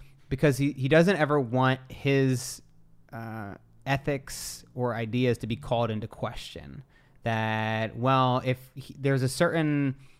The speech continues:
say if the New Yorker, a, a ma-, a magazine, a whatever, whatever, magazine that he really loves and he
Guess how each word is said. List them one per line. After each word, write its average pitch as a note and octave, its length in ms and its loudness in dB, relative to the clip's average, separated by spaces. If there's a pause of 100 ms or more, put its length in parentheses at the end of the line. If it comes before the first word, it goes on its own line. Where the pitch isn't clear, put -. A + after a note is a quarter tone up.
(140)
say E3 220 8
if B2+ 100 2
the C#3 80 4
New C3+ 160 6
Yorker, A#2 560 0 (180)
a, B2 200 -10
a B2 40 -8
ma-, A#2 220 -6
a C3 60 -10
magazine, A#2 600 -2
a G#2+ 80 -6 (160)
whatever, A#2 340 -6
whatever, A2 220 -4
magazine B2 400 4
that A#2+ 100 -2
he E3+ 220 -8
really D3+ 320 -2
loves C3 280 -4
and A#2+ 160 -2
he C3 160 -2